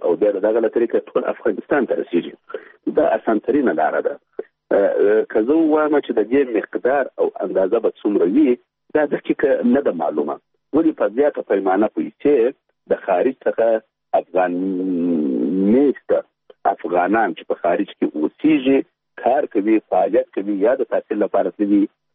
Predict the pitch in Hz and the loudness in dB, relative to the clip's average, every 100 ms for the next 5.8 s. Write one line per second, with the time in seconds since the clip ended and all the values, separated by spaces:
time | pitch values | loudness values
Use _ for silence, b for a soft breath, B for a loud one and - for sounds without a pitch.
0 | _ - - - 95 101 131 135 110 107 | _ 0 2 2 2 2 2 0 -2 2
1 | 165 151 92 - _ - 180 190 170 131 | 2 2 0 -4 _ -4 0 0 0 -4
2 | - _ _ _ _ - - 95 101 - | -10 _ _ _ _ -4 0 0 0 0
3 | 107 98 98 85 - 104 - 98 90 - | 0 0 0 -2 0 0 2 0 -2 -2
4 | 117 123 147 B B 104 - - - 143 | 0 2 0 B B -4 -2 -6 -2 -2
5 | - 127 139 147 - 127 120 | 0 0 2 0 -2 -4 0